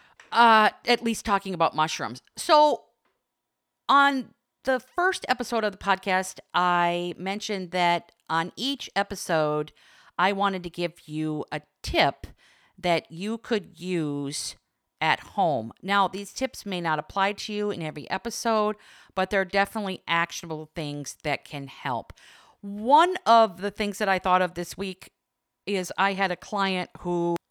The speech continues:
was feeding their dog dehydrated food, and the dog was suffering from extreme dryness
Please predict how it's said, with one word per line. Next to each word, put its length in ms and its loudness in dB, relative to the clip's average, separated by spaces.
was 220 0
feeding 320 -2
their 140 0
dog 320 2
dehydrated 640 -4
food, 440 -12
and 640 0
the 140 -4
dog 340 6
was 120 -2
suffering 440 0
from 200 -8
extreme 520 -6
dryness 580 -2